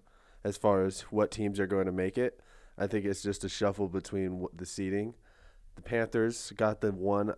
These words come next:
essentially locked up at this point. Um, Cardinals, they would, they could have to drop a few.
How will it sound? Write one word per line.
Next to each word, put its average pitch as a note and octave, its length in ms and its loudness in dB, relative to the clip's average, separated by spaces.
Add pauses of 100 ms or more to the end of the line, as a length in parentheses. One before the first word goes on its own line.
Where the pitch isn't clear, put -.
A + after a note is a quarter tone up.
essentially G#2+ 480 -2
locked G2 300 2
up G2 160 0
at F#2 80 -6
this F#2+ 160 -6
point. G2+ 340 -4 (920)
Um, F2+ 460 -4 (1500)
Cardinals, A2 760 0
they G2+ 100 -2
would, - 180 -6
they G#2 120 0
could G#2 200 -12
have G#2 200 -2
to F#2 80 -8
drop G2 320 4
a G2+ 40 -8
few. G#2 460 0